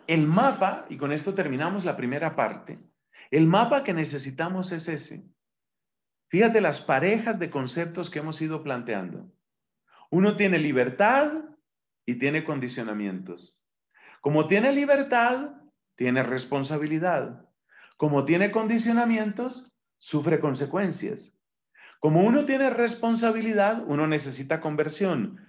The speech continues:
Como uno sufre consecuencias, entonces uno necesita sanación. Si yo exagero la parte de la conversión, como si todo dependiera únicamente de mí,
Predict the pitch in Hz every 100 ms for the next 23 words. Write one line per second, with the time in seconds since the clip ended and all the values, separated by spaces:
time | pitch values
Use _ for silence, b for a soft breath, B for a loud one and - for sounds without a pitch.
0 | B B - 147 139 175 208 214 233 240
1 | 226 226 226 233 208 202 196 220 233 233
2 | - _ _ _ _ _ 113 107 98 117
3 | 117 147 - 135 117 120 113 113 98 92
4 | - 120 - 98 92 92 90 87 - _
5 | _ _ _ _ _ _ _ _ _ _
6 | _ _ B B B 175 151 220 247 277
7 | 240 233 226 202 202 202 196 196 185 180
8 | 196 196 196 185 180 185 185 160 131 139
9 | 151 175 196 190 185 180 175 175 180 175
10 | 175 175 185 185 190 185 226